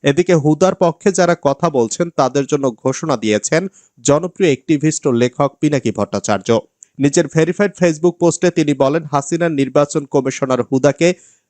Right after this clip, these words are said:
যা যাই আপ্যায়ন করা হইছে, হুদার জন্য কান্নাকাটি করা সবাইকে একই আপ্যায়ন করা হইবে। ঘোষণাটি শেষ হলো।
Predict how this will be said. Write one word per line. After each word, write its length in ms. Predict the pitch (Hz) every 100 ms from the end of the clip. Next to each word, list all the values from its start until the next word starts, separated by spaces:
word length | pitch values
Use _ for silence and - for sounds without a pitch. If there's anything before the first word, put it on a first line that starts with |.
| -
যা 260 | 117 135 156
যাই 220 | 185 190 160
আপ্যায়ন 440 | 131 - - 156 147
করা 280 | 147 147 165
হইছে, 480 | 135 113 131 175 - -
হুদার 260 | 139 143 170
জন্য 240 | 175 165 170
কান্নাকাটি 560 | 143 131 139 151 143
করা 220 | 139 135 120
সবাইকে 540 | - 127 147 143 170
একই 340 | 123 117 160 147
আপ্যায়ন 340 | - 123 123
করা 260 | - 143 104 98
হইবে। 300 | 95 117 110 _ _ -
ঘোষণাটি 520 | 123 151 - 123 101 101
শেষ 340 | - 98 -
হলো। 200 | 107